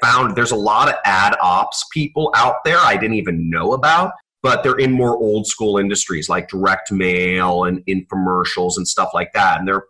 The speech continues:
they're contract for hire type people. So I'm, I'm starting to figure this out, but I would have hired an ad ops person. And so that instead of me having to worry about hiring and training people, I'd really just make one key hire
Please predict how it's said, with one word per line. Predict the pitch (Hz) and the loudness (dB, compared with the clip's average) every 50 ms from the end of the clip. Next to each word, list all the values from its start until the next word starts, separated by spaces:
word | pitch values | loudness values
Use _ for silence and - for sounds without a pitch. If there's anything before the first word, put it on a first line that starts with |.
| _ _ - | _ _ -8
they're | 98 92 - - - | -6 -6 -6 -8 -10
contract | - 98 98 107 107 - 131 110 104 104 104 - - - | -4 -2 0 0 0 0 2 2 4 2 2 0 -4 -8
for | - 92 - - | -8 -8 -6 -2
hire | 98 98 98 98 98 98 98 98 98 - - - | 0 2 2 2 2 2 2 2 0 -2 -4 -4
type | 98 90 - - - | -4 -4 -4 -6 -6
people. | 131 127 123 - 110 95 - - _ _ _ | -4 -4 -4 -4 -4 -6 -6 -6 _ _ _
So | - - - 147 | -6 -2 2 2
I'm, | 139 131 127 123 - - - | 2 2 2 0 -4 -4 -2
I'm | - 127 120 | 0 0 0
starting | - - - - 165 147 156 156 170 165 | 0 -2 -2 0 0 2 2 2 2 0
to | 139 - | -2 -2
figure | - - 131 117 117 113 | -2 -2 -2 0 0 0
this | 101 101 95 - 123 | 0 -2 -2 0 2
out, | 117 110 - - | 2 2 2 0
but | 104 | 0
I | 110 127 | 0 2
would | 139 175 190 | 2 0 -2
have | - | 0
hired | - 156 156 151 135 | 0 2 2 2 2
an | 123 117 - | 0 -2 0
ad | 104 104 104 107 113 117 - - | 0 0 2 2 2 0 0 2
ops | 90 90 87 - - - - - - - | 2 2 2 2 0 -2 -6 -8 -6 -2
person. | 151 147 151 - - 170 185 208 196 _ _ _ _ _ _ _ - | -2 -2 -2 -2 -2 -4 -4 -6 -8 _ _ _ _ _ _ _ 0
And | 131 123 120 117 117 113 113 113 113 113 110 110 120 - - _ _ _ _ _ _ - | 0 2 2 2 4 4 4 4 2 0 -2 -4 -8 -12 -14 _ _ _ _ _ _ -8
so | - - - - 143 135 131 | -6 -4 0 2 2 2 2
that | 127 127 117 113 110 110 110 - - - - _ _ - | 4 4 4 4 4 2 2 -2 -6 -12 -18 _ _ -6
instead | 123 120 120 - - 165 160 | -4 -4 -4 -4 -2 -2 -2
of | 151 113 110 | 0 0 0
me | 104 110 123 131 | 0 0 0 0
having | 139 123 127 123 131 131 | 0 0 0 0 0 -2
to | 117 | -2
worry | 98 101 104 110 113 | 0 0 0 2 2
about | 107 101 92 90 | 2 2 2 0
hiring | - - - 101 98 101 101 101 101 104 101 101 98 | -2 -4 -2 0 2 2 2 2 2 2 0 0 0
and | 92 95 | -2 -4
training | - - 107 101 98 98 101 104 101 | -4 -4 -2 -2 0 -2 -2 -4 -6
people, | - 113 107 - 107 92 | -6 -8 -6 -4 -2 0
I'd | 101 104 104 117 | 0 0 0 0
really | 139 143 151 143 | 0 0 0 0
just | 127 120 117 110 - 117 | -2 -2 -4 -4 -4 -2
make | 113 107 104 87 | -2 -2 -2 -2
one | 92 101 98 95 110 127 139 147 151 156 151 | -4 -4 -4 -2 0 0 2 2 0 0 -2
key | 156 - 139 139 139 | -4 -4 -4 -2 -2
hire | 131 - 107 101 98 98 98 98 98 98 - | -2 -2 0 0 0 2 2 0 0 -2 -4